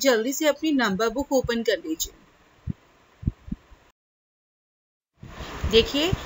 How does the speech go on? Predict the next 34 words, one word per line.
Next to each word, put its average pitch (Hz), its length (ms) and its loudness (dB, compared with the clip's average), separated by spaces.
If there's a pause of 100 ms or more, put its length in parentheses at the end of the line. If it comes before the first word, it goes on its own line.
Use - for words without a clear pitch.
(140)
आप 240 180 6
सभी 269 320 2
के 330 140 0
सामने 254 340 2
आपकी 262 320 0
number 226 340 2
book 247 200 -4
show 262 180 4 (100)
हो 262 160 4
रही 262 240 4
है। 339 200 2 (420)
ये 254 120 4
वाली 294 220 4
book 294 240 -4
आप 294 180 0
जल्दी 285 300 4
से 311 140 -2
निकालेंगे 262 680 2
and 254 180 2
अपनी 269 240 -2 (100)
pencil 240 420 2
साथ 285 300 -2
में 285 80 0
लेंगे 277 400 -2
and 320 180 2
eraser 254 400 2
also, 202 380 0
और 226 200 -6
उसको 339 380 -4 (480)
जल्दी 277 260 4
से 320 140 0
निकाल 254 340 2
के 240 120 -2
बैठिए। 196 400 -2